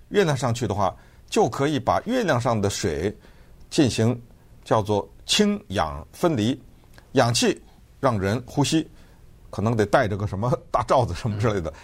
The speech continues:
Speaker 1: 然后氢气呢，再经过进一步的加工，能够变成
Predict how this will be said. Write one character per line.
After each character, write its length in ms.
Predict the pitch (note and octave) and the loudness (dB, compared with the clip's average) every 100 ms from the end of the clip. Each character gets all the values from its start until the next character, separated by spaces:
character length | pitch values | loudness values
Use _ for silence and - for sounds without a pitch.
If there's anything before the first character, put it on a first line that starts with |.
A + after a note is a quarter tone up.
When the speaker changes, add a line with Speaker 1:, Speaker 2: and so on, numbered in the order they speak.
| - - | -20 -2
Speaker 1:
然 120 | G#2+ | 0
后 60 | A#2+ | 2
氢 200 | G#3+ G3+ | 2 2
气 160 | F#3 | 2
呢， 200 | B2 F#2+ - - - - - - - - - | 2 0 -4 -20 -20 -20 -20 -20 -20 -20 -12
再 180 | - B2+ | 2 2
经 200 | A#2 C3 | 2 -2
过 100 | A#2 | -2
进 220 | G#2+ C#3 | -2 -2
一 40 | G#2 | -2
步 200 | G#2+ G2+ | -2 -4
的 80 | F#2 | 0
加 180 | A2 | 0
工， 180 | A2 A2+ G#2 | 0 -4 -6
能 260 | G2 C#3+ | -4 0
够 140 | G3 D3+ | 0 0
变 260 | G3 A#2+ | -2 -2
成 260 | G2 G#2 | -2 -4